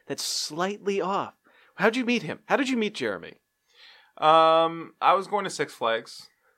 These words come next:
Speaker 2: with my previous best friend.
Speaker 1: Okay, this ep-, this episode's over. This episode's over. I don't wanna hear about this.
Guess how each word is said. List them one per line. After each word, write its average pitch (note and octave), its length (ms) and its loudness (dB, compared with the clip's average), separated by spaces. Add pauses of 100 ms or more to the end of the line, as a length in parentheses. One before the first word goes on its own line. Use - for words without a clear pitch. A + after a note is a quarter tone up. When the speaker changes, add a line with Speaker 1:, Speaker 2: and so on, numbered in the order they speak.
(140)
Speaker 2:
with C#3+ 180 -8
my C3 120 -2
previous B2 440 -8
best G#2+ 260 -4
friend. G#2+ 280 -8 (220)
Speaker 1:
Okay, F3+ 240 2
this D#3 200 -2
ep-, D3+ 160 0
this D#3 160 -6
episode's C3+ 420 -4
over. G#2+ 260 -8
This C3 160 -10
episode's A#2+ 400 -8
over. G2+ 180 -6
I A#2 60 0
don't B2 80 -4
wanna G#2+ 140 -8
hear G2+ 140 -12
about F#2+ 220 -12
this. G#2 300 -14